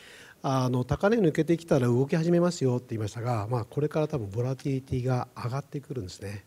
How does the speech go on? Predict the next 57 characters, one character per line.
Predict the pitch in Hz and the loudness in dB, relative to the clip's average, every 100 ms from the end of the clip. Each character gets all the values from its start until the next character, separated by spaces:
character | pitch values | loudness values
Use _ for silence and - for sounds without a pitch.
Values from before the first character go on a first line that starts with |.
| - | -4
ま | 123 | -2
あ、 | |
毎 | 131 160 170 | 0 2 2
日 | 175 185 | 0 0
見 | 180 | 0
て | 180 143 | 2 2
る | |
と | 113 110 | 2 -6
か | - | -6
な | 180 | -2
り | 156 | -2
動 | 110 101 | -2 -4
き | 104 | -6
始 | 95 90 | -8 -8
め | 87 | -12
て | 90 | -14
る | - | -18
と | - - _ - - | -20 -20 _ -20 -12
い | 110 | -10
う | |
こ | 101 | -10
と | 98 | -10
で | 101 | -10
す。 | - - _ - - - - - | -12 -16 _ -20 -20 -20 -14 0
ま | 190 | 2
あ、 | 113 - | 0 -2
ま | 160 240 | 4 6
ず | 269 | 6
は | 156 | 2
じ | 170 | 6
め | 208 | 8
に | 214 | 8
で | |
す | 175 | 6
ね、 | 180 | 6
今 | 185 | 6
日 | 117 | 6
は | |
こ | 135 147 | 2 6
こ | 160 | 6
一 | |
ヶ | 156 170 | 6 4
月 | 185 | 4
間 | 196 160 | 6 8
の | 131 | 8
マ | 135 | 4
ー | 131 | 2
ケ | 117 | 0
ッ | |
ト、 | - - 151 - | 0 4 4 2
現 | 127 135 127 | 2 2 4
在 | 120 | 2
の | 104 | 0
市 | - | 0
場 | 120 135 | 2 4
局 | 131 147 143 | 4 2 4
面 | 120 101 | 2 0